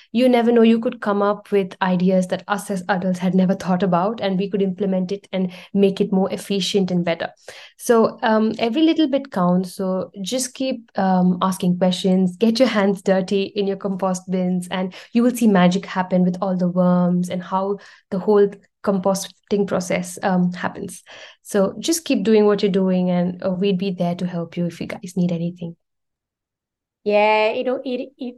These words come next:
Speaker 2: I, I guess is also a way for kids to, to be more in contact with nature.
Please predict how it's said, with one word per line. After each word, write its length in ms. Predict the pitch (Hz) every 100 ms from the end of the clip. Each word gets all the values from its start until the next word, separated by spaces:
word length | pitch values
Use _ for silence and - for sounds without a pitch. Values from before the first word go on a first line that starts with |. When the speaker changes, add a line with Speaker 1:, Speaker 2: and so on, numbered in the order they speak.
| _
Speaker 2:
I, 140 | 240 -
I 120 | 214 220
guess 400 | 254 269 277 -
is 200 | 226 220
also 460 | 226 220 220 - 226
a 60 |
way 480 | 214 214 220 226 226
for 300 | 214 - 202
kids 480 | - 220 208 - - -
to, 760 | 220 208 208 202 196 196 190 196 _ _ _ _ -
to 140 | 240
be 140 | 226
more 240 | 220 214 208
in 160 | 208
contact 640 | 208 - 214 220 262 269 -
with 180 | 294 302
nature. 760 | 285 285 277 - 285 285 285